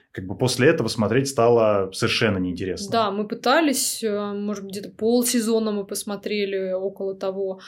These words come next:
Speaker 2: э, но вообще не то, ну, как бы, себя мучить не хотелось, и мы бросили. Поэтому не знаю, насколько нам актуально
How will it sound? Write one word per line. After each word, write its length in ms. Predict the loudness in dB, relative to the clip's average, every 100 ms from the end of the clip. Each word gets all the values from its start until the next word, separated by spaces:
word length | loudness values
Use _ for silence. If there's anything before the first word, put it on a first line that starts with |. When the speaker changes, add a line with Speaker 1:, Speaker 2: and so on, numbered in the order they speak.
| -16 -4
Speaker 2:
э, 360 | 0 2 2 2
но 480 | 2 4 4 2 0
вообще 640 | -2 -2 0 -2 0 0
не 160 | 0 0
то, 460 | 2 4 6 4 0 -12
ну, 380 | -10 -8 -10
как 160 | -10 -12
бы, 80 | -10
себя 260 | -8 -2 -2
мучить 340 | 0 -4 -6
не 60 | -6
хотелось, 720 | -6 -2 2 2 2 -2 -6
и 100 | -6
мы 260 | -4 -4
бросили. 640 | -2 -2 -2 -4 -10 -16 -8
Поэтому 720 | 0 0 2 0 0 0 0 -2
не 120 | -2
знаю, 160 | -4 -6
насколько 380 | -6 -6 -6 -6
нам 180 | -6
актуально 600 | -8 -6 -2 0 -2 -4